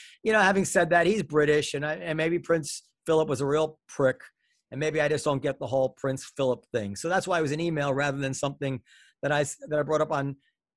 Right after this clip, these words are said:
on the show, but I, but I appreciate, Dan, that you, you know, just bring up any private email that I sent to you, uh,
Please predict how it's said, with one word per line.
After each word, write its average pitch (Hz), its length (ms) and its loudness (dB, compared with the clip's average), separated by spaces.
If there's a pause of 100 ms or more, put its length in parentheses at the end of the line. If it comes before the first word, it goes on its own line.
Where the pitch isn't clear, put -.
on 156 140 -6
the 147 60 -2
show, 196 320 4
but 202 120 4
I, 202 160 4
but 214 120 -2
I 208 80 4
appreciate, 226 500 0
Dan, 175 200 -2
that 175 100 -2
you, 170 200 -6
you 185 100 -4
know, 151 80 2
just 143 140 -2
bring 156 180 -2
up 151 100 -2
any 151 180 -2
private 139 340 -2
email 151 300 -4
that 151 100 -4
I 143 100 -2
sent 151 300 -6
to 170 80 -6
you, 170 260 0
uh, 151 160 -8